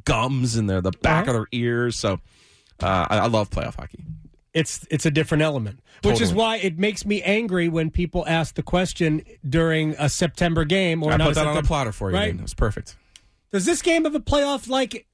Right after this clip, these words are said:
Speaker 2: feel? No, it doesn't. You know why? 'Cause it's not a playoff game. You cannot even come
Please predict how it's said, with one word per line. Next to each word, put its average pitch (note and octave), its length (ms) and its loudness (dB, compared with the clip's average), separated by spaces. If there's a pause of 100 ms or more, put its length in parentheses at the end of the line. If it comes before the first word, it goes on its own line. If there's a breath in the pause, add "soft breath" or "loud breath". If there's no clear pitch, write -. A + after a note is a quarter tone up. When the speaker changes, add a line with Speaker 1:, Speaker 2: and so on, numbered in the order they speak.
Speaker 2:
feel? C4+ 420 2 (100)
No, F4 500 0 (340)
it D4 200 -4 (120)
doesn't. G3 540 -2
You B3 100 -6
know C4+ 140 -4
why? C#4 580 -4 (160 soft breath)
'Cause C#4+ 180 -2
it's B3 200 -4
not C#4 200 0
a C4 80 -2
playoff G#3+ 540 -2
game. D#3 240 -2
You F#3+ 120 2 (120)
cannot A#3 600 -2
even G3 320 2
come E3+ 260 -2